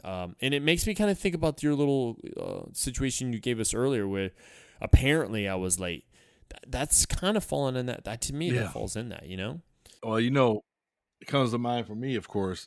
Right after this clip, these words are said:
Speaker 2: here is, uh, it's extre-, this is extreme ownership. Like, yeah.
Speaker 1: Oh, yeah.
Speaker 2: You know, I told the story about me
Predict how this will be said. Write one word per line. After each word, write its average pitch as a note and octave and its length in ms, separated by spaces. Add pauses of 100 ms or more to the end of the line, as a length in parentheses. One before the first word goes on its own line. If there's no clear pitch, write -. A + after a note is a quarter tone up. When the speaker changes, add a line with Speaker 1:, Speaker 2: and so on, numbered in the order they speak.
Speaker 2:
here A2+ 340
is, F2 240
uh, F2 300 (680)
it's G#2 180
extre-, G#2+ 360
this A2+ 220
is G2 160
extreme G#2+ 420
ownership. G2+ 500 (160)
Like, G2 260
yeah. A2 360 (220)
Speaker 1:
Oh, A2 120
yeah. E2+ 280
Speaker 2:
You A2 80
know, A2 100
I A2 60
told B2 240
the G#2+ 60
story B2 240
about A2+ 240
me B2 400